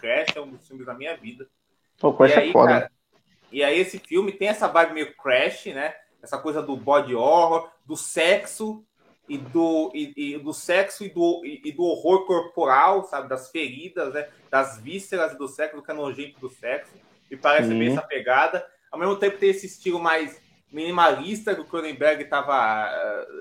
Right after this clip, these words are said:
Speaker 1: tava indo nesses últimos tempos, com essa coisa ultra, ultra satírica também.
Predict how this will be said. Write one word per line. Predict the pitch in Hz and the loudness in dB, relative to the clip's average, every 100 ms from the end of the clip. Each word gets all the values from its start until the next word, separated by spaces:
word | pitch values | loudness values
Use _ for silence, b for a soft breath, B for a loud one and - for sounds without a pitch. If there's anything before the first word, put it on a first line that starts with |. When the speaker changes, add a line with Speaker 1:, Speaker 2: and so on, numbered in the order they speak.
| - - | -16 -6
Speaker 1:
tava | 143 147 143 | -4 -2 -4
indo | 165 165 147 | -4 -8 -10
nesses | 139 - 135 | -14 -16 -16
últimos | 135 131 120 | -16 -18 -16
tempos, | - 160 196 196 190 _ _ _ | -10 -8 -6 -6 -6 _ _ _
com | 160 | -4
essa | 156 160 | -2 -2
coisa | 165 165 160 147 139 110 - | -4 -2 2 4 4 0 -4
ultra, | 160 170 175 156 139 107 95 - _ _ _ | -10 -6 2 4 4 2 0 -8 _ _ _
ultra | 139 143 160 | -18 -4 -2
satírica | 147 156 - - 170 196 180 143 | 0 -2 -4 -12 -10 -8 -4 -4
também. | 135 135 180 | -4 -8 -10